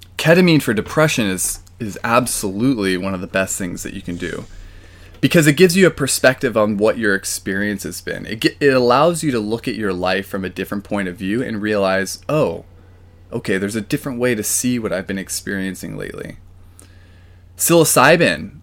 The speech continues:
it allows you to experience something spiritual, to find the meaning.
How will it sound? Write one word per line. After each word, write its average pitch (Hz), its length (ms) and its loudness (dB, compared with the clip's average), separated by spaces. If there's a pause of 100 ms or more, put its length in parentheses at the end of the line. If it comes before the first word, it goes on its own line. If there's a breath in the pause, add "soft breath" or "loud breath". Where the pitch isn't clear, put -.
(460)
it 131 200 6
allows 135 580 6
you 143 100 0
to 120 60 0
experience 127 560 -2
something 120 340 -2
spiritual, - 1040 -2 (680)
to 196 120 2
find 185 640 4
the 170 80 4
meaning. 143 760 2